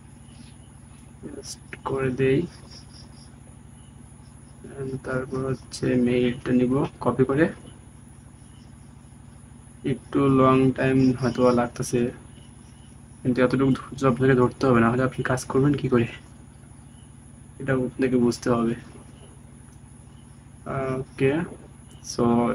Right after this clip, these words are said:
এই কিন্তু হয়ে গেল। এবার আমি যাকে, যার কাছে বাই করব, মানে, আহ, sell করব, sorry, আমি যার কাছে sell করব, আমি কি করব, আমি হচ্ছে mail and পাসওয়ার্ডটা, ঠিক আছে, এরকম শিটে সাজায়ে মনে করেন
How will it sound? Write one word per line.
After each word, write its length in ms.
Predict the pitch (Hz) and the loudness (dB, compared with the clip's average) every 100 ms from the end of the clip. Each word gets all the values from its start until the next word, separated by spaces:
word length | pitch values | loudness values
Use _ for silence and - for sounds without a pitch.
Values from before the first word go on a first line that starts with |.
| - | 2
এই 60 | 131 | 4
কিন্তু 160 | 139 135 | 4 6
হয়ে 120 | 135 123 | 6 6
গেল। 100 | 110 - - - - - - - | 4 -2 -10 -20 -20 -20 -20 0
এবার 120 | 131 139 | 4 6
আমি 80 | 147 | 6
যাকে, 180 | 139 147 151 143 | 6 4 2 4
যার 120 | 135 143 | 4 4
কাছে 120 | 147 127 | 4 6
বাই 120 | 135 131 | 6 8
করব, 140 | 123 117 120 | 6 6 6
মানে, 140 | 127 131 131 127 | 6 6 6 6
আহ, 200 | 123 120 - | 6 2 4
sell 140 | 160 160 | 6 8
করব, 140 | 107 110 - - - | 6 4 -8 -20 0
sorry, 180 | 120 117 - 139 | 2 2 0 0
আমি 100 | 131 | 4
যার 80 | 131 | 4
কাছে 120 | 135 - | 2 2
sell 120 | - 135 | 2 6
করব, 140 | 156 165 220 - - - - 123 | 8 8 6 0 -18 -20 0 4
আমি 120 | 135 151 | 6 4
কি 60 | 151 | 4
করব, 120 | 160 202 | 6 8
আমি 100 | 131 127 | 8 6
হচ্ছে 160 | 135 131 | 6 8
mail 180 | 123 165 151 | 8 8 6
and 100 | 120 | 4
পাসওয়ার্ডটা, 440 | 117 107 113 - 123 - | 2 2 0 -2 -6 -2
ঠিক 100 | 139 147 | -2 0
আছে, 120 | 123 120 | 0 0
এরকম 220 | 123 127 - | 2 0 0
শিটে 200 | - 139 - | 2 2 4
সাজায়ে 360 | 123 127 180 - - - - - - - | 4 6 6 6 0 -18 -20 -20 -20 -2
মনে 140 | 123 123 | 4 6
করেন 160 | 127 | 8